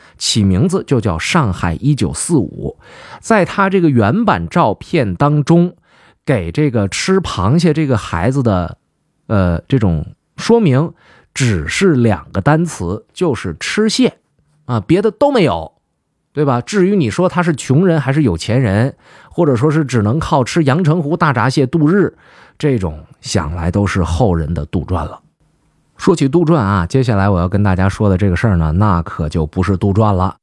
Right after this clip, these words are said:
双十一马上就要到了，今年双十一呢，喜马拉雅联合淘宝做了一活动，施展呢在这儿也为大家送上一份惊喜的福利，那就是现场发红包，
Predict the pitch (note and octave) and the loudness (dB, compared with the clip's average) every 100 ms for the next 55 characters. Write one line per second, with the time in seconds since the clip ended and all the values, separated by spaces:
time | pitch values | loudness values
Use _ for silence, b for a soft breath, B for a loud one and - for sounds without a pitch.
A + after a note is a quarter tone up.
0 | _ _ - E3 D3+ E3+ F3+ F#3 B2 E2 | _ _ -2 0 2 2 2 0 -2 -2
1 | A2 G2 F#2+ E2+ F2 D#2 C#2+ _ E3 F3 | 0 2 2 2 0 0 -6 _ 0 2
2 | C3+ C3 C3 B2+ A2+ A2+ F#2 - B B | 2 2 0 2 2 2 0 -2 B B
3 | B - E3+ A2+ F#2 G#2+ D2+ D#2+ E2+ A#2+ | B -2 0 2 2 0 0 0 0 0
4 | G#2+ - - G#2 A#1 - A2 F2+ G#2 - | 0 -2 -2 -2 -4 -2 0 2 2 0
5 | F2 D3 F#3 - B B B B B B | -2 0 0 -2 B B B B B B
6 | - G#3+ A#2+ D#2+ F#2+ B2 C3+ B2+ C3+ B2 | -2 0 2 2 2 2 0 -2 0 0
7 | F2 D2 G2+ G#2 G2 G2 G2 - A#2+ F2+ | 0 -2 -2 0 0 0 0 0 0 0
8 | E2+ E2+ G2+ G#2 E2+ - F3 F3+ - G2+ | 0 0 0 -2 -2 0 0 0 -2 -6
9 | E2 - F#2 D3+ G#3+ - - G#2+ F2+ E2 | -6 -6 -2 0 -2 -4 -6 -2 -2 -2
10 | F2+ C#2 - - F#3 A2 - - - A#2+ | -4 -4 -4 0 0 0 -4 -6 -2 0
11 | B2 C#3+ D3+ | 2 2 0